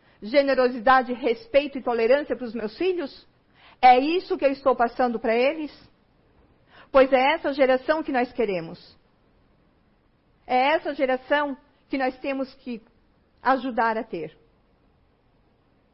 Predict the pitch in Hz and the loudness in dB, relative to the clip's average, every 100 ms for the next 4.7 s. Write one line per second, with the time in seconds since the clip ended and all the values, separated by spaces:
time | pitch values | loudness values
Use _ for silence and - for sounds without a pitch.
0 | _ _ _ _ _ _ _ _ _ _ | _ _ _ _ _ _ _ _ _ _
1 | _ _ 277 285 285 285 277 269 254 247 | _ _ 2 4 2 -4 -4 -4 -6 -8
2 | - 269 247 208 277 339 - 349 - 349 | -10 -14 -12 -10 -10 -10 -12 -14 -10 -10
3 | 202 233 277 311 233 220 277 277 262 226 | -8 -10 -10 -12 -12 -10 -10 -10 -10 -12
4 | 160 233 285 302 269 202 170 | -12 -10 -10 -10 -10 -10 -12